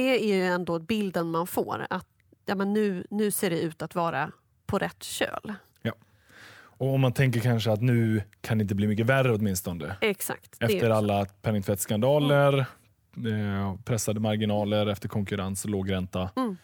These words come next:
Speaker 2: Att n-, nu kan det inte bli värre. Sen tror jag att många också bara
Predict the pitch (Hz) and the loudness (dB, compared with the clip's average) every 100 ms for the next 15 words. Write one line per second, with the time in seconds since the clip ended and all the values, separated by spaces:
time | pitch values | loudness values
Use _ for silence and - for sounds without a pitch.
0 | - - _ _ 90 - - 120 131 131 | -20 -20 _ _ -6 -6 -4 0 0 2
1 | 127 131 127 110 113 117 110 92 - - | 2 2 2 2 2 4 2 0 -6 -20
2 | - 127 - 156 180 175 165 117 123 123 | -4 -4 0 2 4 4 4 4 4 2
3 | 117 110 107 104 - 110 101 92 | 4 2 0 -2 -4 0 0 0